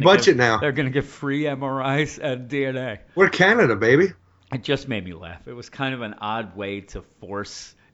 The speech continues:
Speaker 1: into showing, like, finding out this, like,
Speaker 2: Well,
Speaker 1: Batman.
Speaker 2: it's,
Speaker 1: They're not
Speaker 2: it's
Speaker 1: gonna
Speaker 2: cool.
Speaker 1: have an M R I machine in the Batcave, so he's gotta go here and do it. And
Speaker 2: We got Superman and Cyborg doing their own investigation with Superman's blood, and then we have Batman doing his own thing. So it's a kind of a cool idea to me, at
Speaker 1: I
Speaker 2: least.
Speaker 1: think it is.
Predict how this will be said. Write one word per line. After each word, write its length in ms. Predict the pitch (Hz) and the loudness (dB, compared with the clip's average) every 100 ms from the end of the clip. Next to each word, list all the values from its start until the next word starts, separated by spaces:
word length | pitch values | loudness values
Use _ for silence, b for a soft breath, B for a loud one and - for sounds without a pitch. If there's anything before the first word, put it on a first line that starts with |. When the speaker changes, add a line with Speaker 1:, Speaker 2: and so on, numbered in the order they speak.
| _ - | _ -12
Speaker 1:
into 520 | 110 107 - 113 95 | -10 -12 -10 -10 -10
showing, 680 | - - 117 95 98 95 92 | -12 -8 -6 -4 -8 -10 -12
like, 240 | 104 95 - | -10 -10 -6
finding 460 | 131 107 107 95 | -6 -4 -6 -6
out 300 | 90 104 - | -4 -6 -6
this, 340 | 113 113 - 101 | -6 -6 -8 -12
like, 140 | 92 - | -12 0
Speaker 2:
Well, 200 | 117 226 | 2 2
Speaker 1:
Batman. 120 | 120 | 0
Speaker 2:
it's, 160 | 190 254 | -2 0
Speaker 1:
They're 140 | 147 | 0
not 140 | 131 135 | 4 2
Speaker 2:
it's 80 | 160 | 2
Speaker 1:
gonna 80 | 143 | 4
Speaker 2:
cool. 100 | 156 | 4
Speaker 1:
have 100 | 127 | 4
an 80 | 120 | 0
M 120 | 117 | -2
R 160 | 113 | 0
I 160 | 110 113 | 0 -2
machine 500 | 117 110 - 113 113 | -4 -8 -8 -8 -8
in 100 | 104 | -8
the 60 | 95 | -6
Batcave, 640 | 104 120 - 123 131 120 | -4 -4 -6 -6 -6 -8
so 160 | - 104 | -12 -12
he's 120 | 98 | -10
gotta 220 | 104 113 | -12 -10
go 240 | 107 104 | -8 -8
here 260 | 101 120 120 | -8 -10 -10
and 160 | 123 127 | -10 -6
do 240 | 120 123 | -4 -4
it. 100 | 120 | -6
And 200 | 107 90 - | -12 -14 0
Speaker 2:
We 100 | 208 | 4
got 160 | 233 | 6
Superman 480 | 208 247 247 233 220 | 4 0 -2 2 4
and 100 | 202 | 4
Cyborg 600 | - 175 165 156 135 147 | 4 6 8 8 6 4
doing 220 | - 160 147 | 6 8 10
their 120 | 135 | 8
own 140 | 139 | 8
investigation 600 | 131 117 - 110 117 120 | 6 4 2 4 4 4
with 100 | 107 | 0
Superman's 340 | 127 123 117 101 | 0 4 4 6
blood, 200 | 113 110 | 4 6
and 100 | 117 | 8
then 60 | |
we 60 | 143 | 6
have 140 | 117 | 6
Batman 380 | 135 143 151 135 | 4 6 8 10
doing 180 | 139 123 | 8 8
his 160 | 117 | 2
own 300 | - 123 123 - | 0 2 2 4
thing. 240 | 110 110 | 2 4
So 120 | 120 | 0
it's 120 | 110 | -2
a 40 | - | 2
kind 220 | 180 180 | 4 4
of 60 | 139 | 4
a 40 | |
cool 280 | - 156 143 | 6 8 10
idea 380 | 135 120 120 113 | 8 6 6 4
to 160 | - | 4
me, 160 | 110 101 | 0 2
at 80 | 98 | 4
Speaker 1:
I 60 | |
Speaker 2:
least. 200 | 104 107 | 4 2
Speaker 1:
think 60 | 190 | 2
it 100 | 165 | 0
is. 240 | 127 110 | -2 -2